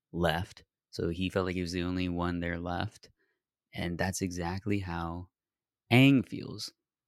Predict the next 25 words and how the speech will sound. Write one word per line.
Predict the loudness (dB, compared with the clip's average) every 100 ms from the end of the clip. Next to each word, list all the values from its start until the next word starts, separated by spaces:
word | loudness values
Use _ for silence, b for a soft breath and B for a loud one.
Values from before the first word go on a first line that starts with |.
| _ _
That's | 2 2 0 -2
how | 0
he | 2
feels | 2 4
currently, | 6 6 6 2
because | 0 2 2 0
his | -4 -4
tribe | 2 4 6
did | 4
leave | 2 0
him. | -2 -4 -4
Aang | -2 -2
and |
Katara, | -2 2 4 2 0
or | 0 0 -4
Sokka | 0 0 2
and | -2
Katara | 0 2 4
are | 4 4
gone. | 2 -2 -4 -8 _ _ _ _ 2
And | 4
that's | 4 0 -6 _ _ -4
the | 2 2 2 -2
feeling | 2 4 6 4
that | 2 0